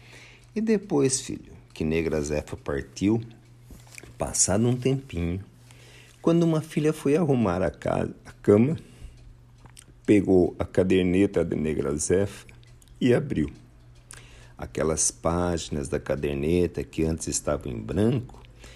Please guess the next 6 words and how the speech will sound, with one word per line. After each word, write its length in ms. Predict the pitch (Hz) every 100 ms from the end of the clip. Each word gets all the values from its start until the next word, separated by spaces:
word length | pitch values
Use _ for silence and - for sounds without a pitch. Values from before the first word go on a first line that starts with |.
| - - -
agora 460 | 175 160 147 143 135
tinha 600 | - 110 110 107 107 120 -
muitos 960 | 117 117 117 139 151 151 143 - 127 123
e 100 | 113
muitos 800 | 90 101 127 147 - 123 131 -
corações 1500 | - 165 185 202 - - 107 123 160 95 87 - - -